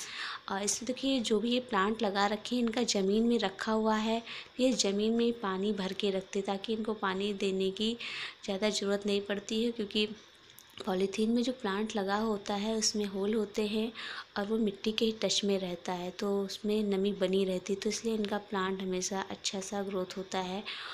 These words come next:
और घर में ले जाने के बाद अक्सर सूख जाता है, तो इसलिए ये इसका अच्छे से ध्यान रखते हैं। और ये देखिए इनके मोर पंखी हैं, बहुत अच्छे अच्छे प्लांट हैं इनके,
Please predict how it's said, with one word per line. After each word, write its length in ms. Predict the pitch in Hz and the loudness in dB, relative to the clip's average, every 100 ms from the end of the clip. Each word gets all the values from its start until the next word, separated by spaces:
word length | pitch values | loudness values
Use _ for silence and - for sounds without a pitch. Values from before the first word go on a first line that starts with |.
| - - 226 | -10 -6 0
और 120 | 202 | 0
घर 200 | 190 196 | 0 0
में 140 | 214 233 | 2 4
ले 140 | 240 | 4
जाने 280 | 226 226 233 | 4 2 2
के 100 | 233 | 0
बाद 240 | 233 233 226 | 0 -2 0
अक्सर 260 | 214 233 | -2 0
सूख 300 | 214 - 196 | 0 0 0
जाता 360 | 196 196 190 202 | 0 -2 0 -2
है, 260 | 196 208 240 - - - - - | 0 -2 -4 -6 -6 -6 -8 -6
तो 100 | - - | -6 -4
इसलिए 400 | 208 - 226 226 | -4 -2 0 2
ये 180 | 220 214 | 2 2
इसका 260 | 214 - 214 | 2 0 -4
अच्छे 280 | 196 - 208 | -2 -2 -2
से 240 | 214 208 | -2 -2
ध्यान 340 | 202 190 196 | -2 -2 0
रखते 320 | 202 202 - 202 | -2 -2 -2 -2
हैं। 240 | 208 214 233 - - - - | 0 -2 -4 -10 -10 -12 -4
और 240 | 196 190 196 | -2 0 0
ये 160 | 202 | -2
देखिए 260 | 202 202 220 | -2 -2 -2
इनके 160 | 214 | 0
मोर 220 | 208 196 196 | 0 -2 -2
पंखी 440 | 202 202 - 208 | -2 -2 -2 -2
हैं, 220 | 208 208 | 0 -2
बहुत 260 | 196 190 202 | -4 -4 -2
अच्छे 240 | 202 - | -2 -2
अच्छे 160 | 214 226 | -2 -2
प्लांट 420 | 220 202 196 202 | -2 -2 -2 -2
हैं 80 | 214 | -2
इनके, 240 | 208 214 | -2 -2